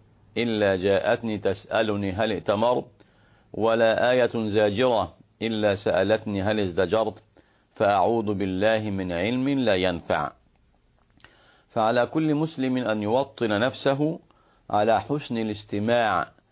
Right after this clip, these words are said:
لكتاب الله عز وجل إذا تلي عليه، وإذا قرأه هو يحسن القراءة ويتدبر ما يقرأ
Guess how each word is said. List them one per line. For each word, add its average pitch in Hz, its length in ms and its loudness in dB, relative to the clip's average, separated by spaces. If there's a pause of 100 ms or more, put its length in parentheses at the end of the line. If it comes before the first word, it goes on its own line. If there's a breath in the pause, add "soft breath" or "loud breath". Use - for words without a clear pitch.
(220)
لكتاب 104 640 0
الله 107 380 0
عز 95 220 0
وجل 120 480 0
إذا 104 520 2
تلي 117 480 -2
عليه، 92 500 2 (580 soft breath)
وإذا 151 680 2
قرأه 120 600 0
هو 95 580 0 (280)
يحسن 131 680 -2
القراءة 95 760 0 (480 soft breath)
ويتدبر 104 960 0 (420)
ما 101 180 0
يقرأ 143 600 0